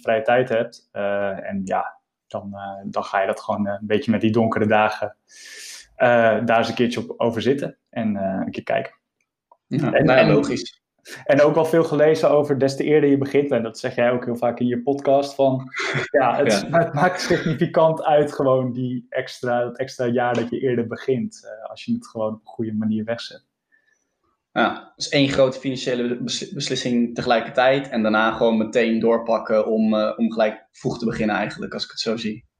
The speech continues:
Speaker 1: Ja, precies. Ja.
Speaker 2: Ja. Oké. En, eh, nou, toen ben je je pensioen uit gaan zoeken. En nou, wat heb je allemaal ontdekt op het moment dat je het bent uit gaan zoeken?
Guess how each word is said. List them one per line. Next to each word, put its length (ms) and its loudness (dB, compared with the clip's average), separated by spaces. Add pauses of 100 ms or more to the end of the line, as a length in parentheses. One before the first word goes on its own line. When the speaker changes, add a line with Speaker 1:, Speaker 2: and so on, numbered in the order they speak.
Speaker 1:
Ja, 200 4
precies. 680 -2 (240)
Ja. 320 -4
Speaker 2:
Ja. 200 -8 (680)
Oké. 480 -2 (280)
En, 200 0
eh, 200 2
nou, 220 2
toen 120 -4
ben 160 4
je 60 0
je 100 0
pensioen 340 0
uit 160 2
gaan 120 0
zoeken. 500 -2 (500)
En 480 0 (400)
nou, 420 0
wat 180 2
heb 140 2
je 80 4
allemaal 220 4
ontdekt 420 0
op 80 -10
het 100 -6
moment 260 2
dat 100 -8
je 60 -8
het 100 -2
bent 120 2
uit 100 -6
gaan 80 -2
zoeken? 320 -8